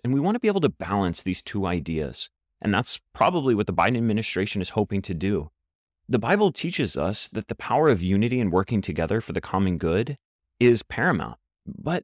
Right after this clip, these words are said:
the Bible also reminds us to be cautious of who we yoke ourselves with. In these challenging times, let's pray for wisdom for our leaders, that they may navigate these complex waters with grace, understanding,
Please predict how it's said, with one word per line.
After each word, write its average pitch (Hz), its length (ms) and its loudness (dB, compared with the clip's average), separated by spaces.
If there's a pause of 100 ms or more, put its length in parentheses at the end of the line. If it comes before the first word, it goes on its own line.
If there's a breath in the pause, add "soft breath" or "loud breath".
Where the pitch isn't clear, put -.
the 131 100 -6
Bible 202 360 0
also 165 320 0
reminds 143 440 2
us 78 380 -4
to - 100 -10
be 113 120 -2
cautious - 580 -2
of - 140 -4
who - 200 -4
we 135 160 -2
yoke 101 360 2
ourselves - 440 -6
with. - 340 -12 (600)
In 117 60 0
these 127 140 2
challenging 151 420 0
times, 120 580 -6
let's 131 200 0
pray 175 160 0
for - 140 -2
wisdom 104 340 0
for 73 140 -6
our 71 80 -8
leaders, - 540 -10
that 110 240 0
they 131 160 4
may 131 220 2
navigate 107 460 0
these 107 180 -2
complex 101 460 -4
waters 85 340 0
with - 160 -10
grace, 120 400 0
understanding, 101 680 -2